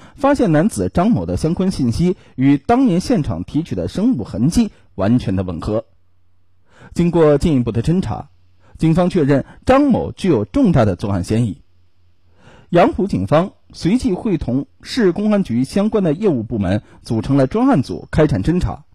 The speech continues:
并成功的锁定犯罪嫌疑人。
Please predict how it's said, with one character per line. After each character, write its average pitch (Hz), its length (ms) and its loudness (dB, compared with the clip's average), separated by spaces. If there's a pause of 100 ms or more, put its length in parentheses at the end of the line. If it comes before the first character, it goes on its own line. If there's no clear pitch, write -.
(440)
并 170 220 4
成 190 220 0
功 226 160 2
的 156 140 4
锁 78 240 -8
定 127 200 2
犯 110 160 0
罪 95 120 -2
嫌 104 220 0
疑 - 20 -6
人。 98 180 -4